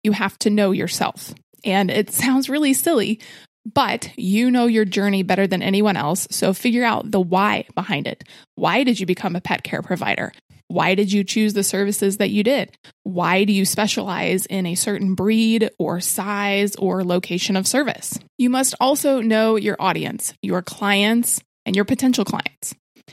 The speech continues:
We talked a lot about this in episode one oh nine with finding your ideal client. But I found this awesome quote. It said, "A great brand story sits at the intersection of who you are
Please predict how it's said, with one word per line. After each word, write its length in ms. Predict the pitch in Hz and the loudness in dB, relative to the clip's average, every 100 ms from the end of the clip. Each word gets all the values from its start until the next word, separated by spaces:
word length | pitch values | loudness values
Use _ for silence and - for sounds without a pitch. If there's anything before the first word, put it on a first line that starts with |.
| - - | -20 -2
We 120 | 202 | -2
talked 280 | 233 208 - | 2 0 0
a 60 | 196 | -4
lot 260 | 190 190 | 0 0
about 260 | 226 220 220 | 0 0 -2
this 260 | 208 202 | -2 -2
in 60 | - | -2
episode 440 | - 202 196 190 | -4 -2 0 0
one 180 | 185 185 | 0 0
oh 80 | 220 | 0
nine 380 | 202 175 175 180 | 0 0 0 0
with 160 | 185 | -2
finding 440 | - - 196 190 196 | -4 -2 0 2 2
your 160 | 180 | 0
ideal 380 | - 180 175 175 | 0 -2 0 -2
client. 540 | 170 - 80 - - - _ _ - _ _ - | -2 -4 -4 -6 -12 -16 _ _ -20 _ _ -4
But 120 | 185 | 0
I 120 | 208 | 0
found 240 | - 233 | 0 0
this 160 | 247 220 - | 0 -2 -2
awesome 340 | 214 208 214 | -2 0 -2
quote. 300 | 208 147 110 - - - - | 0 -2 -4 -10 -20 -16 -4
It 120 | 196 | -2
said, 200 | 214 180 _ - | -2 -4 _ -6
"A 80 | |
great 420 | 185 190 202 240 247 | -2 0 2 0 0
brand 480 | 208 214 226 226 | 0 2 2 2
story 460 | 220 - 165 147 147 | 0 0 0 0 -2
sits 320 | - - 233 | -4 -2 -2
at 80 | 233 | -2
the 100 | 226 | -4
intersection 760 | - 226 254 233 170 - 170 175 | -2 0 0 0 -2 -4 -4 -2
of 180 | 196 190 | -4 0
who 140 | 254 | 0
you 240 | 269 311 | 2 2
are 320 | 208 165 160 | 2 0 -4